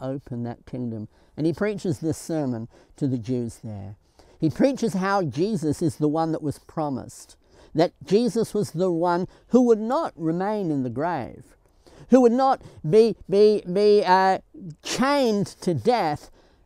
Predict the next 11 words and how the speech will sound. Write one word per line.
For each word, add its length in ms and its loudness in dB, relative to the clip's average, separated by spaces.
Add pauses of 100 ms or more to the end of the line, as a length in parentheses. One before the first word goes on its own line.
(360)
but 120 2
he 160 4
was 240 0
raised 640 2
from 320 -4
the 80 -4
dead 500 -2 (300)
on 160 -2
the 80 -2
third 420 -6
day. 200 -6